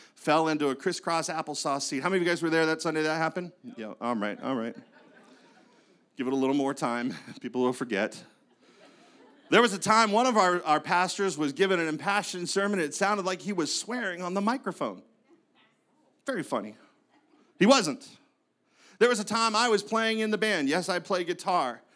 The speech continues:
And there's this thing called a capo. It's an instrument that helps you play the same chords and make 'em in the right key for everybody. And guess what? I put my capo on the wrong fret.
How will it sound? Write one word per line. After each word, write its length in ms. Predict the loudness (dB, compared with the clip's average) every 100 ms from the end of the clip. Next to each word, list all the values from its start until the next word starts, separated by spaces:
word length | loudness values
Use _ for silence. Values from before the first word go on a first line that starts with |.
| _ _ _ _ -6
And 200 | -2 0
there's 160 | 0
this 140 | 0 -4
thing 240 | -4 -4
called 240 | -2 -2 -2
a 100 | -6
capo. 580 | -10 -8 -4 -2 -2 -4
It's 160 | -6 -8
an 60 |
instrument 500 | -6 -8 -6 -8 -8
that 100 | -10
helps 440 | -6 -6 -6 -12 -12
you 320 | -6 -2 -4 -6 -20 _
play 260 | -4 0 0
the 220 | -2 -4
same 420 | -4 -4 -4 -4
chords 560 | -8 -6 -4 -2 -4 -6
and 420 | -6 -4 -4 -2
make 160 | -2
'em 100 | 0
in 80 | 0
the 80 | 4
right 240 | 4 2 2
key 180 | 2
for 180 | 2 2
everybody. 500 | 0 0 2 2 2
And 100 | 0
guess 180 | -2 0
what? 140 | 0
I 40 | 0
put 160 | 0
my 120 | -2 -2
capo 280 | -2 -2
on 120 | -2 -2
the 80 |
wrong 340 | 0 2 0 0
fret. 340 | 0 0 -2